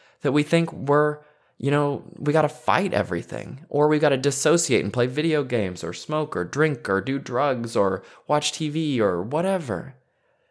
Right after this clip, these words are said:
But the truth is, all we need to do is freaking soothe each other and sit and love each other unconditionally, you know? And we can do that. And when we do that, everything else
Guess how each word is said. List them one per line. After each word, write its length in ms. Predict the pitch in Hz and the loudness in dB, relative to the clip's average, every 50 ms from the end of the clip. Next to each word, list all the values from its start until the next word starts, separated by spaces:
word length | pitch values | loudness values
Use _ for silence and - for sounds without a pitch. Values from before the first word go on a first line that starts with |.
| _ _ _ _ - | _ _ _ _ -8
But 160 | 156 151 - | -8 -4 -4
the 80 | 156 | -4
truth 300 | 147 - - 202 208 202 180 | -4 -2 -2 -2 -2 0 0
is, 120 | 175 160 | -2 -2
all 160 | 120 123 160 | -2 -2 -2
we 100 | 175 170 160 | -2 0 0
need 100 | 170 185 | 0 0
to 100 | 180 143 | 0 0
do 220 | 135 165 190 175 | -2 -2 -2 0
is 320 | 127 107 101 104 - - - - _ _ | 0 -2 -2 -4 -6 -10 -14 -20 _ _
freaking 300 | - 175 165 170 160 156 | -8 -6 -4 -4 -4 -4
soothe 380 | 147 - - - 208 214 180 135 | -6 -6 -4 -2 0 0 0 -2
each 180 | 98 85 - | -2 -4 -2
other 480 | - 82 82 85 87 85 80 - - - _ _ _ _ _ _ _ | 0 0 0 0 0 -2 -2 -4 -6 -12 _ _ _ _ _ _ _
and 160 | - 113 110 | -4 -2 -2
sit 440 | - - - 170 170 175 143 - - | -2 -2 0 2 2 0 0 -2 -4
and 200 | - 113 107 101 | -6 -6 -4 -4
love 260 | 92 101 139 180 180 | -2 -2 -4 -4 -4
each 200 | 151 107 - - | -4 -6 -4 -2
other 500 | - - - - - 131 135 139 147 147 _ _ _ _ _ _ _ _ _ - | -2 -2 -2 -2 -4 -6 -6 -6 -8 -12 _ _ _ _ _ _ _ _ _ 2
unconditionally, 1040 | 120 151 190 180 170 165 165 180 196 202 - - 107 87 - - - - - - - - - | 2 2 4 2 2 2 2 2 2 0 0 -2 -2 -2 -4 -6 -10 -12 -14 -16 -18 -18 -8
you 160 | - - 101 | -2 0 2
know? 320 | 95 98 113 160 208 247 254 - _ _ _ _ _ _ - - _ _ _ _ _ _ _ _ _ _ _ | 4 4 4 4 2 0 -4 -10 _ _ _ _ _ _ -20 -20 _ _ _ _ _ _ _ _ _ _ _
And 360 | 156 156 170 165 160 160 151 - | 2 4 4 4 4 2 0 0
we 180 | 147 156 180 196 | 2 2 2 2
can 540 | 175 - - 147 139 185 226 233 226 214 196 | 2 -2 0 2 4 4 6 6 4 4 2
do 220 | 202 220 247 254 | 2 2 4 4
that. 400 | 214 135 - - - - - - - - - _ _ _ _ _ _ _ - _ | 4 2 2 0 -2 -4 -6 -8 -12 -20 -20 _ _ _ _ _ _ _ -16 _
And 160 | - 180 185 190 | -4 -2 0 2
when 140 | 196 196 | 2 2
we 120 | 202 208 202 | 4 4 4
do 140 | 185 214 214 | 4 4 4
that, 220 | 196 185 175 - - | 4 4 4 2 0
everything 480 | - 160 175 185 208 190 196 180 165 147 | -2 -2 0 2 0 2 0 -2 -2 0
else 340 | 143 170 175 165 - - | 0 2 0 0 0 -6